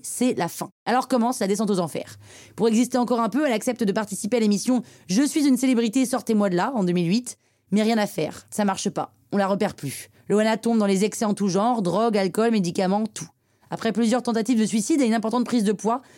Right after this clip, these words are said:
elle reprend sa vie en main et vire toutes ses mauvaises fréquentations. Elle veut récupérer Mindy, sa fille qu'elle a eue quand elle avait vingt ans et qui était jusque-là confiée à l'aide sociale pour l'enfance.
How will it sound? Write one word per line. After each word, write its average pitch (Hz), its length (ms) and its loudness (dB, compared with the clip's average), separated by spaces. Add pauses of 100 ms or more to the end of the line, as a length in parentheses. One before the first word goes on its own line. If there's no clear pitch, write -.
(100)
elle 208 100 0
reprend 240 280 2
sa 247 160 0
vie 240 140 4
en 240 120 2
main 240 240 2
et 220 160 2
vire 254 260 2
toutes 339 160 2
ses 269 140 2
mauvaises 247 240 2
fréquentations. 214 540 -2 (180)
Elle 214 120 2
veut 240 100 4
récupérer 220 420 2
Mindy, 240 360 4
sa 208 220 -2
fille 254 300 2
qu'elle 208 160 0
a 190 60 2
eue 226 100 0
quand 202 160 -2
elle 175 80 0
avait 185 160 2
vingt 202 260 0
ans 202 140 -2
et 170 120 -2
qui 214 140 -2
était 208 260 0
jusque-là 196 460 -2
confiée 202 400 -4
à 208 40 2
l'aide 196 160 0
sociale 220 300 -2
pour 185 120 -4
l'enfance. - 540 -8